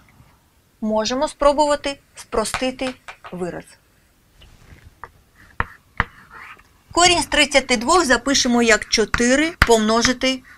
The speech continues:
на вісім. Мінус три кореня із чотири помножити на три. Другу дужку. Два кореня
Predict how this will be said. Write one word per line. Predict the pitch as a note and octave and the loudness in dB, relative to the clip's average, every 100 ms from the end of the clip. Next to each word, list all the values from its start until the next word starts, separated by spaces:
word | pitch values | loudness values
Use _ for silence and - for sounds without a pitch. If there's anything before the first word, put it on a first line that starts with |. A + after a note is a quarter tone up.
| - | -6
на | G#3+ | -4
вісім. | F#3+ E3+ E3 F3 - _ - - - _ _ - - - - _ - - _ A#3 | -4 -8 -10 -12 -14 _ -20 -18 -18 _ _ -20 -20 -20 -20 _ -12 -12 _ 2
Мінус | B3 G#3 F3+ - - - | 2 2 -4 -10 -16 -6
три | A3 A3+ D4+ - - - _ _ | 0 0 0 -4 -20 -20 _ _
кореня | A#3 A3 A#3+ A#3+ C4+ C4 | 0 2 2 0 -2 -2
із | A3 G3+ - _ _ | -4 -4 -8 _ _
чотири | - A3 - B3+ C4+ D#4 - - - | -4 -4 -2 -2 0 -2 -6 -8 -4
помножити | G#3 G3+ G#3 A3 A3 - G#3 | -2 -2 -2 -4 -6 -6 -4
на | G#3+ | -6
три. | - F3 E3 - _ - - _ _ _ _ _ - - - _ _ _ _ - - - _ _ - - - - - - | -6 -10 -10 -18 _ -20 -20 _ _ _ _ _ -20 -20 -20 _ _ _ _ -16 -14 -20 _ _ -20 -20 -18 -20 -20 -10
Другу | A3+ C#4+ B3+ C4 | -2 0 0 -2
дужку. | B3+ B3+ - C4 B3+ - _ _ _ _ _ _ - - - - - | -2 -2 -4 -8 -10 -14 _ _ _ _ _ _ -4 -4 -4 -20 -10
Два | A3 A#3 A#3+ B3 C4 - - - - - | 0 2 4 4 2 -6 -20 -20 -20 -10
кореня | - B3 A#3 A#3+ A#3 A#3 | 4 6 6 4 2 0